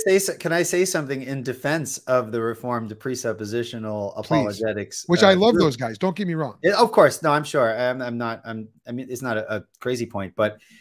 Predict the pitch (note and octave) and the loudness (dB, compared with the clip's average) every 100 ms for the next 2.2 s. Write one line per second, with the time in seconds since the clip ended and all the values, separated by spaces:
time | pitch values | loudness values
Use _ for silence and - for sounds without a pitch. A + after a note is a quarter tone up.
0 | _ _ B2 C3 D3 D#3 B2 C3 D3 D3 | _ _ -4 0 2 2 2 -2 0 -2
1 | D3 - D3 D3 D3 D3 C3 B2 B2 A#2 | -2 -2 0 2 0 -2 -6 -2 -2 0
2 | B2 A#2+ | -2 -2